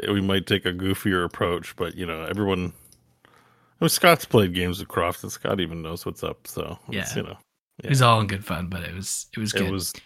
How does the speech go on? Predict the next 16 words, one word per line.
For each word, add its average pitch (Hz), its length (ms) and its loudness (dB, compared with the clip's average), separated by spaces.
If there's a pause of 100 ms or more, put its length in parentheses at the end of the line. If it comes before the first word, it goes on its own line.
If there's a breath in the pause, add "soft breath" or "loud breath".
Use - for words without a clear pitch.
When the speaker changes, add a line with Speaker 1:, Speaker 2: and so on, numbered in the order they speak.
(200)
Speaker 1:
yeah, 85 380 2
the, - 320 2
the 127 140 8
bit 135 300 8
was 110 500 8
that 98 200 6
we 98 140 2
were 90 160 0
speaking 95 460 0
about 90 260 2
him 98 140 -2
disparagingly 90 760 -2
so - 200 -2
that 92 240 -2 (340)
he 104 240 0
would 90 320 -2